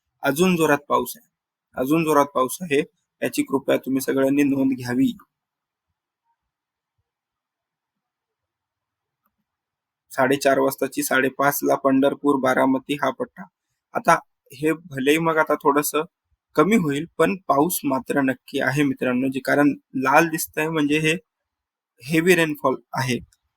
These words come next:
आटपाडी, सांगोले, अकलूज, इंदापूर, करमाळा, दौंड, बारामती, पुन्हा श्रीगोंदा. आता खाली, आता खाली सरकतोय हाच पाऊस. अकलूज पासून पंढरपूरला गेलाय, सांगोल्याला जोरात पाऊस आहे,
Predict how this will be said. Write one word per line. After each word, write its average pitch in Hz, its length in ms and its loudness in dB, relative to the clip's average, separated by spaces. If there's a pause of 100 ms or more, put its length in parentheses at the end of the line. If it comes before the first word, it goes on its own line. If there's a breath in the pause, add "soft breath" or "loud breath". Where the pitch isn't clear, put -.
(340)
आटपाडी, 147 500 2
सांगोले, 143 560 0
अकलूज, 139 500 0
इंदापूर, 135 540 0
करमाळा, 135 520 2
दौंड, 139 440 0 (380)
बारामती, 135 520 0
पुन्हा 135 380 0 (280)
श्रीगोंदा. 131 640 0 (4000)
आता 135 300 0
खाली, 147 280 2 (320)
आता 127 200 -2
खाली 143 240 4
सरकतोय 131 400 -4
हाच 123 220 -2
पाऊस. - 500 -6
अकलूज 147 460 2
पासून 147 280 2
पंढरपूरला 139 600 2
गेलाय, 135 260 0
सांगोल्याला 135 560 2
जोरात 131 260 0
पाऊस 131 340 -2
आहे, 131 100 0